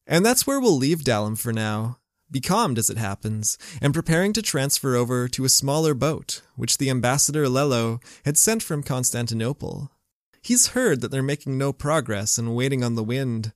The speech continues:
not to mention the fact that there's a sailor aboard who may have the plague, and,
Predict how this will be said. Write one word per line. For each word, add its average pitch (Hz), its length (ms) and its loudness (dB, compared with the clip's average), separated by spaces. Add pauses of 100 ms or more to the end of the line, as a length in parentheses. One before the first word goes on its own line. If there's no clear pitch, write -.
(580)
not 139 220 2
to 131 60 4
mention 139 280 2
the 127 100 0
fact 127 360 0
that 123 120 -4
there's 120 200 -2
a 110 40 -2
sailor 143 400 2
aboard 117 460 0
who 110 320 -6
may 123 180 -2
have 131 240 -2
the - 80 -10
plague, 120 640 -2 (500)
and, 131 560 0